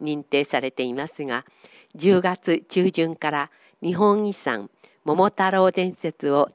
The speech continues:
楽しむ体験プログラムが実施されます。赤岩市では、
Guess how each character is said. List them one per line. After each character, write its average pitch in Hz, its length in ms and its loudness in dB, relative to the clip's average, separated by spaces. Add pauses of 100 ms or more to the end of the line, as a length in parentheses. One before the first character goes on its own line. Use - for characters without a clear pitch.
楽 196 240 0
し - 180 -6
む 160 240 -2 (520)
体 147 220 -4
験 147 300 -2
プ - 180 -4
ロ 202 120 4
グ 214 100 0
ラ 196 140 -2
ム 175 100 -4
が 208 180 0 (200)
実 135 80 -8
施 127 180 -10
さ 123 180 -10
れ 107 100 -8
ま 113 140 -14
す。 - 220 -12 (840)
赤 165 320 -4
岩 175 240 -2
市 165 200 -10
で 131 140 -2
は、 123 200 -2